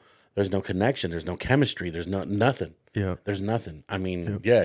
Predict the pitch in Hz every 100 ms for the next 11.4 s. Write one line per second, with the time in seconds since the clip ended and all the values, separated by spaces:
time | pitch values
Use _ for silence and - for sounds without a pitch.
0 | 85 110 117 170 - 214 185 131 160 208
1 | 254 262 208 175 156 175 160 135 131 143
2 | 127 127 156 139 131 123 - 226 196 127
3 | 202 247 139 131 127 151 131 160 165 147
4 | - 156 143 131 - 143 143 127 123 -
5 | _ _ 127 120 - _ 131 117 131 135
6 | 117 131 131 120 - 123 127 120 - -
7 | 127 135 120 131 131 113 - 135 117 135
8 | 127 127 127 123 101 117 101 123 107 92
9 | 135 131 123 117 123 120 110 107 - -
10 | - - _ _ - 113 110 123 - 120
11 | - 110 98 -